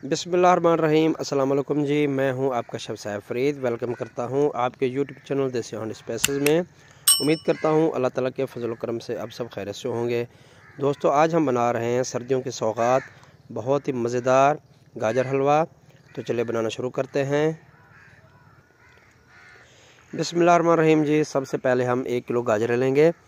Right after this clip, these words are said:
और इनका इस तरह अच्छी तरह से जो छिलका है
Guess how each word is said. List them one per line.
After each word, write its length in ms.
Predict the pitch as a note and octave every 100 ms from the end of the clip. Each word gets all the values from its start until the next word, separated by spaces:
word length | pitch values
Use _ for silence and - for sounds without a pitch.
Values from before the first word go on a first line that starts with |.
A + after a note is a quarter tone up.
| - - - _ _ -
और 220 | B2 B2+
इनका 300 | C#3 C#3 C#3+ C3+
इस 180 | C3
तरह 280 | - C3 C3+ - - -
अच्छी 220 | - - C#3+
तरह 200 | C#3 C3+
से 140 | C#3
जो 80 | C3
छिलका 360 | - C3 C3 C3
है 200 | B2+